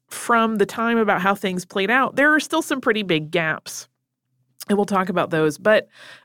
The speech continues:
uh, it all centered around the boater hat. So I thought it might be fun to kind of look at this topic from a really wide angle, starting with just how straw hats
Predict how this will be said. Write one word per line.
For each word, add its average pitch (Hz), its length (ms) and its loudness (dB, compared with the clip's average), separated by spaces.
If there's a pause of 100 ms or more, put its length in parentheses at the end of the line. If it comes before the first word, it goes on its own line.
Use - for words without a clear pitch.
(100)
uh, 226 320 4 (100)
it 285 100 4
all 415 120 6
centered 453 380 2
around 294 460 2 (180)
the 254 120 0
boater 247 360 2
hat. 156 460 -6
So 247 540 2 (360)
I 247 120 0
thought 339 360 0
it 240 120 -2
might 262 160 -4
be 262 80 0
fun 240 240 2
to 262 80 4
kind 254 240 -2
of 226 80 -2
look 220 200 2
at 214 120 -4
this 202 160 -4
topic 175 360 -2
from 214 200 -2
a 214 60 4
really 190 300 0
wide 165 400 0
angle, 143 520 -4
starting 262 480 0
with 196 400 0
just 240 240 -6
how 240 240 2
straw 202 320 2
hats 185 460 -2